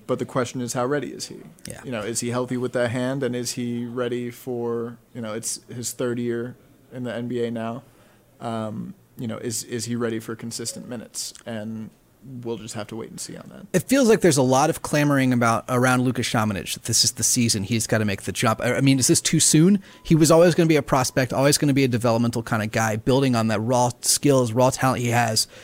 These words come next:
Speaker 2: Should the Spurs give him five years to, to kinda really mold into that role, or are we really banking it on right now and maybe the next season as well?
Speaker 1: I mean, I think it's a big year for him.
Speaker 2: Yeah.
Speaker 1: But I think also if it's not a big year for him, then it's not a, as big a deal.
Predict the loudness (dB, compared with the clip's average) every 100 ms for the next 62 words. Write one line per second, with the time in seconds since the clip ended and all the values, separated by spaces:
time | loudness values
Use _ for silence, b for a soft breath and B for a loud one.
0 | B B -8 0 4 4 4 0 4 6
1 | 6 4 2 4 6 6 4 0 0 0
2 | -2 -4 -4 -2 0 2 4 4 4 2
3 | -2 B -14 -2 2 6 6 6 2 2
4 | 2 4 6 6 6 4 4 4 4 4
5 | 4 4 2 0 0 0 2 0 0 0
6 | 0 0 0 0 0 0 -2 -2 -4 -4
7 | -6 -6 -6 -8 -8 -10 -16 _ -8 -2
8 | 0 0 -2 -2 -2 -4 -2 -2 0 0
9 | -2 -2 -2 -2 -2 -2 -2 -6 _ _
10 | -16 -4 -2 -2 -2 -4 -4 -4 -2 0
11 | 0 0 0 -2 -4 -6 -4 -4 -2 -2
12 | -2 -2 -2 -4 -4 -4 -4 -4 -6 -8
13 | -8 -8 -12 -20 _ -8 -8 -8 -8 -8
14 | -8 -10 -12